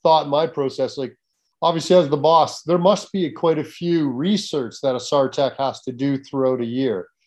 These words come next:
Is, so is that true?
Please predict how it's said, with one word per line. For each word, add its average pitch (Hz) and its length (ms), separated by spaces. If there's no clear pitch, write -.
Is, 110 240
so 139 540
is 131 120
that 156 220
true? 254 460